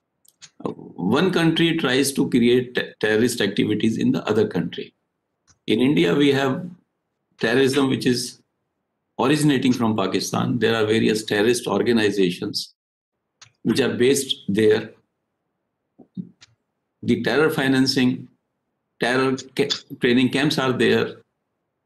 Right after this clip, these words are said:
The terrorists, after they, they, they are to be caught, they take shelter, weapons are provided to them. Then there could be socio-economic cause,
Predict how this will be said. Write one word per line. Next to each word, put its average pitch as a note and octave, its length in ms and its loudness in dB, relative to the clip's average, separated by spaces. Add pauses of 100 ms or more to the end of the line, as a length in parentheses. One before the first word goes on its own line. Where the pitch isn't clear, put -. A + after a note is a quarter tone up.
(180)
The B2 180 2
terrorists, C3 580 0 (160)
after G#2+ 360 0
they, C3+ 200 2
they, B2 280 0
they A#2 180 0
are A#2 140 0
to B2 100 0
be A#2 120 0
caught, A#2+ 380 -2 (360)
they A2+ 80 2
take A2+ 220 -2
shelter, A#2+ 500 0
weapons B2+ 400 0
are B2 100 -2
provided A2 500 0
to A2+ 100 -2
them. G#2+ 380 -2 (2000)
Then E3 140 4
there F#3 140 4
could F3+ 220 2
be - 320 -2
socio-economic D#3 920 2
cause, G2 240 -2